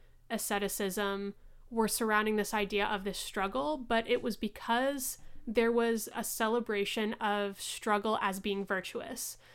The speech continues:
So in order to have that kind of virtue and be seen as a virtuous person, you did have to do,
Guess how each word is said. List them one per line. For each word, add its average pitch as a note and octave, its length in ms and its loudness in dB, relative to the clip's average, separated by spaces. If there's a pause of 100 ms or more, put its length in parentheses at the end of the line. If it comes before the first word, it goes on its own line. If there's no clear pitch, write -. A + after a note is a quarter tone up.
(280)
So A#3 340 4
in B3 140 2
order A3+ 360 2
to A3 260 0
have G3 340 4
that G3+ 180 2
kind G3+ 260 -2
of G3+ 240 0 (440)
virtue G#3 640 0
and G3+ 180 -2
be G3+ 100 0
seen A#3+ 420 0
as G#3 180 0
a G3+ 60 -2
virtuous G3+ 500 -4
person, G#3 640 0 (320)
you A3 140 4
did A3+ 320 4
have G#3 320 4
to A3 120 -4
do, G3 280 -2